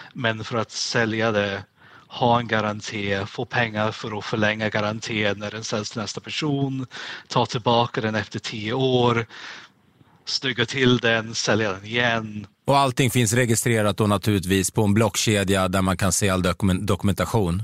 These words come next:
Speaker 2: och inte fysiska papper som ligger med kaffefläckar i någon låda längst ner som man aldrig hittar.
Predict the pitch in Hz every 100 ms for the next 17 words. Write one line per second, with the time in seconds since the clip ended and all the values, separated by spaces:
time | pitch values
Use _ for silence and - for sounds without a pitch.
0 | - 120 113 117 104 87 95 107 92 92
1 | 101 104 95 - 101 107 101 95 92 104
2 | - 90 101 87 98 92 92 95 90 92
3 | 92 87 - 85 90 - - _ - 101
4 | 90 85 90 - 85